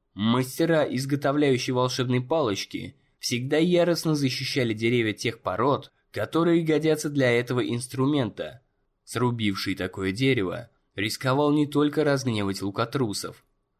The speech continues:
Подробное описание этих любопытных существ смотрите в книге «Фантастические звери и места их обитания», которые обычно в них гнездятся, но и подвергнутся негативному воздействию защитных заклятий.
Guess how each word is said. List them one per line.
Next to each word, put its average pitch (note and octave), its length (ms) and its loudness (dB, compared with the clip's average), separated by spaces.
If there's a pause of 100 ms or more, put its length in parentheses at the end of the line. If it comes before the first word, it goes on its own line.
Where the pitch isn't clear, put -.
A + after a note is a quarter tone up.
(220)
Подробное F#3 520 2
описание D#3 540 -2
этих F#2+ 220 -8
любопытных G#2+ 540 -4
существ - 600 -6 (280)
смотрите G#3 520 -2
в F#3+ 60 -4
книге G3 300 0
«Фантастические F#3+ 1000 -4
звери F3 340 2
и A#2 180 -2
места G#2 340 -4
их G2 160 -6
обитания», G2 720 -6 (840)
которые A2 440 0
обычно C3+ 480 0
в A#2 100 -4
них G#2 180 -2
гнездятся, A#2 960 -2 (320)
но A2+ 280 2
и A2+ 60 0
подвергнутся A2+ 720 -2
негативному C3 680 0
воздействию A2+ 640 -2
защитных G#2 560 -4
заклятий. A2 800 -2